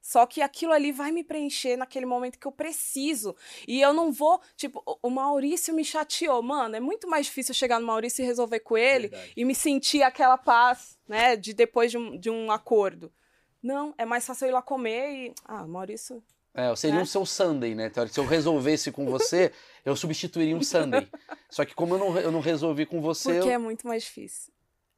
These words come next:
Speaker 1: As
Speaker 3: Ah.
Speaker 1: pessoas não se comunicam.
Speaker 2: É.
Speaker 1: Então, é mais fácil eu ter uma sensação que eu teria de estar tudo bem entre nós, eu vou ter se eu comer uma coisa, me presentear com um hambúrguer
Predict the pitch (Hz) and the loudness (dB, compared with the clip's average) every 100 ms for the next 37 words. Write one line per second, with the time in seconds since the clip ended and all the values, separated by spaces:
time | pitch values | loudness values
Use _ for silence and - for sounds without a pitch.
0 | _ 190 - 220 247 240 240 262 254 247 | _ -12 -10 -6 -4 -2 -4 -2 0 0
1 | 262 254 - 160 - 101 104 - _ _ | -2 -4 -10 -18 -18 -20 -20 -20 _ _
2 | _ _ 196 208 247 262 262 - - - | _ _ -10 2 6 8 6 -2 -18 -20
3 | - _ 208 220 214 214 254 185 190 - | -20 _ 0 2 2 2 4 4 4 4
4 | 208 175 - _ _ _ _ - 247 233 | 2 2 -6 _ _ _ _ 4 6 6
5 | 220 220 - 233 233 240 - - 226 202 | 6 4 6 4 6 4 4 6 6 4
6 | 185 _ - 240 240 233 214 196 185 175 | -2 _ 2 2 6 4 4 0 0 -2
7 | 202 - 196 - 202 190 185 180 185 175 | -2 2 2 2 -4 -2 -2 -4 -6 0
8 | 214 277 196 - - _ _ _ _ _ | 4 4 4 -4 -12 _ _ _ _ _
9 | _ _ - 240 226 - 175 214 - 269 | _ _ -2 0 -2 -4 -6 -6 -6 -6
10 | 254 262 247 240 254 254 240 277 320 311 | -4 -2 0 0 0 0 -2 -2 -6 -12
11 | _ - 233 240 262 254 262 - 226 247 | _ -8 -6 2 2 2 0 2 4 4
12 | 359 427 453 453 494 508 494 466 262 | 0 -2 -4 -4 0 4 4 2 -6